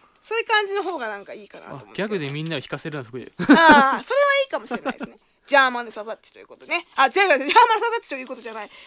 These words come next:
Speaker 1: えー、ポッキーギターということでね。皆さんもちょっと興味あったらぜひ調べて、写真見るとまた面白いんで、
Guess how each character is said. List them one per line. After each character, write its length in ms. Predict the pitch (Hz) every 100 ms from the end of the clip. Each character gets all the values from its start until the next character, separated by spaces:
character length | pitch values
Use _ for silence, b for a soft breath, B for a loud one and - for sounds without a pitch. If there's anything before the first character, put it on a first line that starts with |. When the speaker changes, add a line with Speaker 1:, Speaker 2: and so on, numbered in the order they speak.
| B
Speaker 1:
え 140 | 240 233
ー、 40 |
ポ 140 | 311
ッ 80 | 330 -
キ 160 | 392
ー 40 | 370
ギ 140 | 349
タ 120 | 269
ー 80 | 151
と 80 | -
い 20 |
う 60 | 131
こ 80 | 135
と 80 | 208
で 80 |
ね。 60 | 330 480 b b _
皆 160 | 254 262
さ 100 | 233
ん 40 |
も 40 | 220
ち 60 |
ょ 20 |
っ 40 | 220
と 100 | 214
興 240 | 277 262
味 120 | 254
あ 60 | 240
っ 80 | 240
た 120 | 330
ら 40 |
ぜ 100 | 339
ひ 140 | 339 269
調 240 | 277 269
べ 100 | 254
て、 160 | - 175
写 160 | -
真 160 | 262 494 571
見 80 |
る 60 | 523
と 80 | 277
ま 100 | 240
た 220 | 240 220
面 200 | - 262
白 180 | 302 302
い 60 | 220
ん 80 | 113
で、 200 | 104